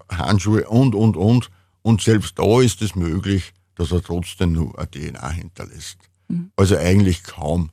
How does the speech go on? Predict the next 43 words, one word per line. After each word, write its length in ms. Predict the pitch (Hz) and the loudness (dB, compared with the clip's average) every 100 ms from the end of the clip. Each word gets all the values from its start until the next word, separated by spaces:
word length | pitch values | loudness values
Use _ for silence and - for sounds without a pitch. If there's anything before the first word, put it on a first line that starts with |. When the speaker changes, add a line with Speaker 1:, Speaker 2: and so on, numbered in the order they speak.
| _ | _
Speaker 1:
möglich. 520 | 78 76 69 - - _ _ _ - | -8 -8 -10 -20 -20 _ _ _ 0
Natürlich 440 | 104 127 123 107 | 2 4 4 4
Speaker 2:
Ä- 60 | 117 | 2
Speaker 1:
ist 120 | - | 0
die 80 | 101 | -2
Kunst 440 | 87 117 147 - | 2 2 2 0
darauf, 460 | 127 127 131 - - _ _ _ _ _ - | 2 2 2 -2 -16 _ _ _ _ _ -2
äh, 80 | 95 | 2
auch 540 | 104 101 - 98 101 | 4 2 0 0 0
diese 300 | - 101 107 | -2 -2 -2
D 200 | 92 101 | -2 0
N 120 | 101 | 0
A 180 | 78 90 | -2 -4
zu 120 | 98 | -6
finden. 540 | 87 92 87 - 82 78 _ _ _ _ - | -6 -4 -6 -8 -14 -16 _ _ _ _ -8
Weil 300 | 87 92 113 | -2 2 4
natürlich 540 | 123 - 113 110 104 | 2 2 2 2 2
ja, 240 | 101 98 95 | 2 2 0
es 180 | 90 - _ | -2 -8 _
sind 360 | - 92 95 98 | -2 0 2 2
ja 180 | 82 - _ _ _ | 0 -4 _ _ _
oft 360 | 95 104 - 104 | 0 0 -2 -2
in 140 | 90 | -2
Räume 520 | 78 64 98 113 117 | -2 -2 2 4 2
oder 280 | - 92 90 | 2 2 2
wie 80 | 90 | 2
es 60 | 80 | 0
in 120 | 82 | -2
Taxi 520 | - - - - 110 | -2 -4 -2 0 2
war 180 | 101 101 | 2 0
zum 140 | 95 | -2
Beispiel, 360 | 87 90 95 90 | -4 -4 -4 -4
ja 60 | |
unzählige 760 | - - 135 113 98 92 87 87 | -4 -2 -2 -2 -4 -2 -2 -4
D 220 | 73 82 | -2 -2
N 100 | 80 | 0
A 300 | 78 92 123 - _ _ _ | 0 2 0 -4 _ _ _
von 320 | - 98 95 | -2 0 2
Pers-, 260 | 95 87 - 85 - _ | 0 -2 -4 -16 -20 _
Personen, 640 | 90 82 78 95 107 98 | -8 -8 -2 2 4 2
die 100 | 85 | 2
mitgefahren 600 | 98 123 - - 73 80 | 2 2 0 -10 -8 -8
sind. 380 | - 90 107 | -2 0 0